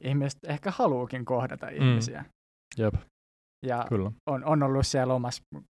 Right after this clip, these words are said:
Speaker 1: kopissaan mökkihöperöitymässä nyt pari vuotta, niin sit yhtäkkiä kun joku pysäyttää sut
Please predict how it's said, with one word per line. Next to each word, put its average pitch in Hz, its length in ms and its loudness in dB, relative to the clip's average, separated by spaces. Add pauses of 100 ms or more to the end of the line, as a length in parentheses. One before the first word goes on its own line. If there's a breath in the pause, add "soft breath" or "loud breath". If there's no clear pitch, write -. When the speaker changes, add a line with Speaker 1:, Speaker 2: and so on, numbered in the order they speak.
(440)
Speaker 1:
kopissaan 120 520 -6
mökkihöperöitymässä 120 1120 -8
nyt 117 100 -12 (100)
pari 120 240 -8
vuotta, 123 360 -10
niin 135 200 -10
sit 123 180 -12
yhtäkkiä 123 400 -10
kun 131 160 -8
joku 120 180 -8
pysäyttää 117 600 -8
sut 120 160 -12